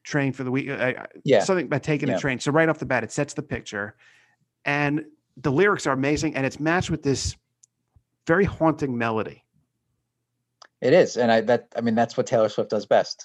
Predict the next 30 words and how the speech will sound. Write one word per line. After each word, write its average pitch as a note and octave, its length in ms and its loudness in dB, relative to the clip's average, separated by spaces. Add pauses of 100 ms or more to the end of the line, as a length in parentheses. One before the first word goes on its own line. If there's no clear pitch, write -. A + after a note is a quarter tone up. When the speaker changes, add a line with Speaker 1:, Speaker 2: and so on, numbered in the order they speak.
(140)
Speaker 2:
So, F#2+ 440 2
eh, - 100 -10 (300)
you A#2+ 100 -6
know, F#2 260 -2 (160)
in A2 160 -4
all A#2+ 180 6
of A2 80 0
her G#2 260 2
other G#2 300 2
albums, F2+ 500 -2
when F#2+ 120 -8
there's F#2+ 180 -6
a - 40 -12
song G#2 220 -2
like E2+ 180 -4
that, F2 200 -2
it's, - 400 -14
it's - 300 -14 (560)
one B2 200 4
of B2+ 60 4
the A#2 80 4
ones G#2+ 240 2
that G#2+ 120 -2
stands G#2 360 -2
out, F#2+ 260 0
even, B2+ 400 0 (180)
even D3+ 200 0
on C3 120 4
an A#2+ 60 0
album A2+ 640 0